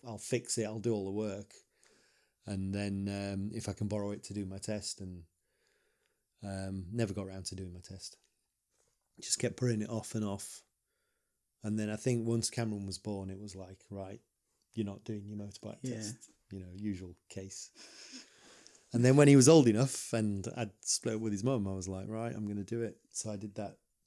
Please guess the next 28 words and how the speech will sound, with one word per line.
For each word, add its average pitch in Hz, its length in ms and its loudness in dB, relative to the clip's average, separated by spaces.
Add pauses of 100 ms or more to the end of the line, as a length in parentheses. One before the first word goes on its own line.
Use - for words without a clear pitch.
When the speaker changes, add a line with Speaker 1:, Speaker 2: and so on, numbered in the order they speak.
(160)
Speaker 1:
two - 140 -4
and 104 100 -4
a 98 40 -4
half 101 220 -6
years 104 200 -2
ago. 98 240 -6 (1120)
And, 98 260 -6
um, 95 420 -8 (1300)
yeah, 101 280 -8
I've 98 260 -18 (420)
not, 113 160 -14
not - 80 -16
stopped - 240 -14
riding 101 300 -8
my 98 80 -10
bike 101 300 -10
since. - 460 -10
Speaker 2:
Yeah. 123 320 -4 (1080)
Speaker 1:
And 104 120 -6
I've 101 140 -12
covered 113 240 -10
a 98 60 -6
lot 98 120 -8
of 95 60 -12
miles 95 380 -12
now 90 100 -16
on 92 240 -18
it. 98 60 -20